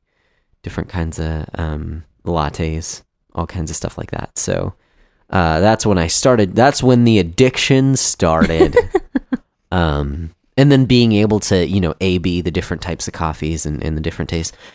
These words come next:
Speaker 1: And now, well, well, no, well, I think I've said it on the podcast, but with, with the pour over, I've been drinking my coffee black. Before then, uh, in general, I usually put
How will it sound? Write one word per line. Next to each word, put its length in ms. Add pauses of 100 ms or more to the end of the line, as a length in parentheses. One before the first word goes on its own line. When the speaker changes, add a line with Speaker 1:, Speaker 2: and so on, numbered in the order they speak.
(140)
Speaker 1:
And 160
now, 400
well, 360 (680)
well, 200
no, 200
well, 240
I 80
think 220
I've 100
said 140
it 80
on 100
the 80
podcast, 420
but 200
with, 360 (340)
with 160
the 60
pour 360
over, 440
I've 140
been 220
drinking 380
my 100
coffee 340
black. 500
Before 380
then, 280 (360)
uh, 160
in 380
general, 720
I 100
usually 600
put 320